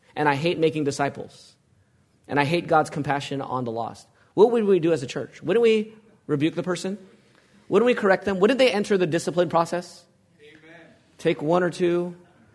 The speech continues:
Speaker 1: right? Then take it to the church. I mean, and, and it's not because we're angry back at them, lest we become like Jonah,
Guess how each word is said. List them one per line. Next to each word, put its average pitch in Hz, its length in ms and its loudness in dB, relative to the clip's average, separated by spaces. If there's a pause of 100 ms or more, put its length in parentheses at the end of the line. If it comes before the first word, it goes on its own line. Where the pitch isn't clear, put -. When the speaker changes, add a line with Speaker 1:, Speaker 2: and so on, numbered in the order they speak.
(100)
Speaker 1:
right? 147 300 -4
Then 156 160 -4
take 160 160 -4
it 151 100 -8
to 170 120 -6
the 156 80 -4
church. - 640 -6 (560)
I 240 80 4
mean, 254 240 2
and, 233 160 -2
and 240 160 2
it's 240 140 -2
not 285 180 4
because 254 280 2
we're 214 200 6
angry 202 380 2
back 175 260 2
at 165 100 -6
them, 196 320 -2
lest 147 260 -2
we 151 120 0
become 160 260 -2
like 185 160 -6
Jonah, 196 320 -6